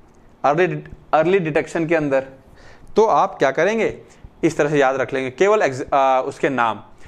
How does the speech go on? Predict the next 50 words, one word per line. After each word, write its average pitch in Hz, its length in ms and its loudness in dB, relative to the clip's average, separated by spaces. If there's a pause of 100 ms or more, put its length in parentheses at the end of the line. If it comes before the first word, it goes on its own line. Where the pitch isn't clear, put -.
(340)
वुमेन्स 196 320 2
स्क्रीनिंग 202 420 0
चेकलिस्ट, 151 480 -2
यानी 160 160 0
कि 202 100 2
जो 202 80 4
वुमेन्स 180 360 -2
के 208 60 0
अंदर 196 160 0
हम 175 140 0
बात 151 180 2
करें, 180 400 -6
दो 151 100 0
पार्ट 151 160 0
में 160 100 -6
डिवाइड 139 220 0
कर 147 100 -4
देंगे, 165 180 -4
वुमेन्स 147 360 -2
का 156 120 2
और 214 120 2
मेंस 139 380 -4
का। 117 260 -4 (340)
अर्ली 185 260 4
डिटेक्शन 196 380 -2
टेस्ट 202 220 0
कौन 190 180 0
कौन 190 160 0
से 185 120 -4
हैं? 196 160 0
पेल्विक 170 300 0
एग्जाम 180 340 -2 (540)
कैंसर 147 280 -2
के 165 140 0
लिए, 160 260 4 (400)
पैप 175 220 2
स्मीयर 185 280 0
टेस्ट 180 300 0
सर्वाइकल 147 480 0
कैंसर 160 280 0
के 151 100 0
लिए, 147 160 2
ब्लड 143 300 -2
ग्लूकोज 175 380 -2
टेस्ट 175 260 -2
डायबिटीज 143 380 0
के 160 120 -2
लिए, 156 140 0
कोलेस्ट्रॉल 147 440 -2
स्क्रीनिंग 180 440 -2